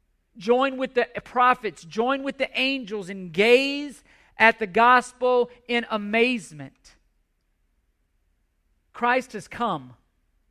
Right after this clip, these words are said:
Redemption has been made possible through Christ. Salvation is a completed work. Look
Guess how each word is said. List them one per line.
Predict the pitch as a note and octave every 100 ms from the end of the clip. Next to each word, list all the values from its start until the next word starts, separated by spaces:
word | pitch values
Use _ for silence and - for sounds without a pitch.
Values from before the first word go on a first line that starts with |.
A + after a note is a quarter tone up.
| _ _ _ _ _ _ _ _ _ -
Redemption | G3 D#3 B3 C4 - C4+ C#4 A#3 _ _ _ _ _ _
has | - G#3
been | F3 G#3
made | G3+ A3+ G3+ D3+ C3+ _ _
possible | - A#3 A3+ - D#3 D#3+ D3+ _ _ -
through | F#3
Christ. | - B3+ A#3 - - _ _ _ _ _ _ _ _ _ _ _
Salvation | - A#3 G3+ G3+ C4+ - C4+ C4+ A#3 _ _ -
is | G#3
a | A3+
completed | A3 G3+ C4 C4+ G#3+
work. | B3 A3+ F#3
Look | F#3 A3+ C4 B3